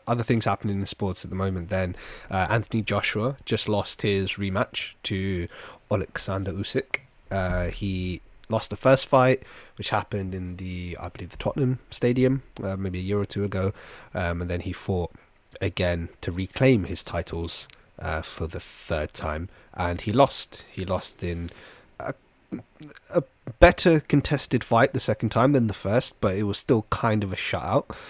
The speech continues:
Um, he had his moments towards the end. He changed trainers before the fight.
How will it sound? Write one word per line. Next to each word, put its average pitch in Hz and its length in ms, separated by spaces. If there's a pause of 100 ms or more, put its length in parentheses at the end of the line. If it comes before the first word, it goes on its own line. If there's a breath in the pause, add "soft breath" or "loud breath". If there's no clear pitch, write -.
(360 loud breath)
Um, 95 540 (360)
he 110 160
had 113 180
his 98 160
moments 98 440
towards - 340
the 107 100
end. 110 220
He 98 100
changed 95 420
trainers 104 380
before 92 360
the 90 100
fight. 101 520